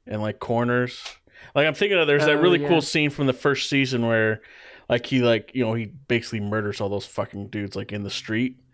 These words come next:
Speaker 1: And that street's
Speaker 2: That,
Speaker 1: just
Speaker 2: that
Speaker 1: immacu-,
Speaker 2: one take.
Speaker 1: like, immaculate. And you're like, "This doesn't look," it looks like I'm on, I'm watching a play. You know what I mean? Like, it doesn't look
Speaker 2: Yeah.
Speaker 1: like a lived in world. And that's when all these, like, Amazon is trying and Netflix is trying to replace Game of Thrones.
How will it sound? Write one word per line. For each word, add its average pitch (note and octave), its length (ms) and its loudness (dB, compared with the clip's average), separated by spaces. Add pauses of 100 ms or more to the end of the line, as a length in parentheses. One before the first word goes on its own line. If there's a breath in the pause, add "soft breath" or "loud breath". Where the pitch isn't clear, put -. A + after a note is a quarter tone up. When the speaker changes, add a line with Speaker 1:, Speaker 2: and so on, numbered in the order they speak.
(320 soft breath)
Speaker 1:
And C3 120 -2
that C3+ 100 2
street's D3 300 0
Speaker 2:
That, G#2 80 -4
Speaker 1:
just C#3+ 160 2
Speaker 2:
that B2+ 100 2
Speaker 1:
immacu-, C#3+ 360 0
Speaker 2:
one D#3+ 200 2
take. F3+ 160 0
Speaker 1:
like, - 320 -2
immaculate. C#3+ 680 0
And A2 80 -6
you're A#2 120 2
like, A#2 240 2 (180)
"This B2+ 220 -10
doesn't C#3 340 0
look," C3 320 0 (140)
it E3 100 0
looks G3+ 300 2
like E3+ 180 0
I'm D3+ 200 2
on, C#3 220 2 (220)
I'm B2+ 140 4
watching B2 300 0
a A#2 40 -2
play. G#2+ 540 0 (380 soft breath)
You C#3 60 0
know D3 40 4
what D3 60 2
I - 20 2
mean? D3 380 0 (320 loud breath)
Like, D3 80 2
it - 20 2
doesn't E3 180 0
look D#3 160 2
Speaker 2:
Yeah. D3 60 0
Speaker 1:
like C#3 100 2
a - 60 4
lived C3 240 4
in A#2+ 160 4
world. A#2 360 6
And A2+ 100 0
that's B2 200 2
when A#2+ 240 2 (360 loud breath)
all D#3+ 180 2
these, D3 320 2
like, B2+ 220 2
Amazon B2+ 580 2
is A#2 140 -2
trying B2 360 0
and A2+ 320 -2
Netflix A#2 260 -2
is - 60 -8
trying A#2 220 0
to A2+ 80 -2
replace A2 480 -2
Game A2+ 240 0
of G#2 80 -6
Thrones. A#2 580 -2